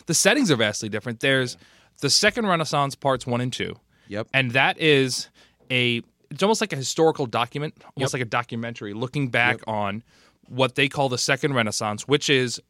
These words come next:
Speaker 1: machine, A I, becoming sentient, becoming aware. And basically, it's your typical Terminator, like, in-, inspired story where, you know, the, the machines
Speaker 2: iRobot.
Speaker 1: become self-aware.
Speaker 2: Yeah. Reminded me a lot
Speaker 1: And,
Speaker 2: of iRobot.
Speaker 1: um, what's interesting is that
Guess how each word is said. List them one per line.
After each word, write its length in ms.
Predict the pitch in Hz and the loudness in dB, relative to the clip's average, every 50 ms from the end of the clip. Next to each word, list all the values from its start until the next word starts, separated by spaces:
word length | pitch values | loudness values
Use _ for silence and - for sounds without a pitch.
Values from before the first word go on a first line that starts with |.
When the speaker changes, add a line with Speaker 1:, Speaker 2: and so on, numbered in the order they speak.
| _ _ - - - | _ _ -20 -14 -10
Speaker 1:
machine, 720 | 131 123 123 - - - - 165 147 123 117 117 135 143 - _ _ _ - | -6 -4 -4 -2 -2 0 2 2 2 2 0 -2 -4 -6 -12 _ _ _ 0
A 220 | 139 151 151 156 - - | 2 2 2 2 0 0
I, 480 | 127 127 120 113 110 104 101 104 113 - _ _ _ _ _ _ _ _ _ | 0 2 4 4 4 2 0 -2 -6 -10 _ _ _ _ _ _ _ _ _
becoming 520 | - 123 117 - - 139 135 131 127 127 - _ _ | -4 -4 -4 -2 -2 -2 0 0 -2 -4 -8 _ _
sentient, 480 | - - - 127 117 - 110 101 - 107 | -10 -6 -6 -4 -4 -6 -8 -10 -10 -14
becoming 300 | 107 - - 123 117 110 | -16 -12 -12 -10 -8 -8
aware. 360 | 104 98 101 95 - - _ _ _ _ _ | -8 -8 -8 -10 -10 -14 _ _ _ _ _
And 100 | 131 131 127 | -8 -2 2
basically, 360 | 127 131 120 - 139 135 131 - - | 2 2 2 2 0 0 0 0 0
it's 180 | 151 123 - | -2 0 0
your 80 | 143 135 | 0 -2
typical 720 | - - 170 165 170 185 147 - 165 156 151 147 131 - - _ _ | 0 2 0 2 2 0 0 2 4 4 4 2 0 -4 -10 _ _
Terminator, 600 | - - 147 151 143 143 139 135 131 127 131 - - | -6 -4 -2 -2 0 0 2 2 2 0 -2 -4 -2
like, 300 | - 127 120 110 - - - _ | -2 -2 -2 -2 -4 -12 -16 _
in-, 160 | 135 131 120 - _ | -10 -10 -10 -10 _
inspired 560 | - 120 107 - - 135 123 120 120 113 104 | -10 -10 -10 -6 -2 0 0 0 0 -2 -4
story 360 | - - - 123 123 120 117 | -6 -6 -2 0 0 0 0
where, 300 | 113 110 107 107 104 101 - _ - - - - _ - | 0 0 0 0 -2 -4 -6 _ -20 -20 -20 -20 _ -8
you 80 | 117 | -2
know, 180 | 117 117 113 107 | 0 0 2 2
the, 160 | 107 113 113 | 2 0 0
the 100 | - - | 0 -2
machines 340 | 117 113 107 117 131 123 113 | -4 -2 0 2 2 4 6
Speaker 2:
iRobot. 160 | 123 131 135 | 8 6 8
Speaker 1:
become 160 | 110 107 98 95 | 6 6 2 2
self-aware. 920 | - - 147 135 120 - 131 123 120 139 165 160 156 151 147 147 147 143 - _ | 2 4 4 4 4 2 0 0 2 4 6 6 6 6 6 4 2 0 -4 _
Speaker 2:
Yeah. 80 | 101 | -18
Reminded 300 | 104 104 107 110 110 107 | -14 -12 -10 -8 -6 -4
me 100 | 104 101 | -4 -2
a 60 | 95 | -2
lot 180 | 92 98 98 - | -2 0 0 2
Speaker 1:
And, 220 | 143 139 135 135 131 | 4 4 2 2 0
Speaker 2:
of 60 | 117 | 2
iRobot. 80 | 135 131 | 4 4
Speaker 1:
um, 280 | 131 131 127 127 123 - _ _ _ _ _ _ _ _ _ _ - _ _ | 4 4 2 -2 -6 -12 _ _ _ _ _ _ _ _ _ _ -20 _ _
what's 220 | - 165 170 180 | 0 2 4 4
interesting 320 | 226 233 240 - 226 202 180 | 4 2 2 2 0 0 2
is 80 | 160 | 4
that 160 | 160 151 - | 4 2 2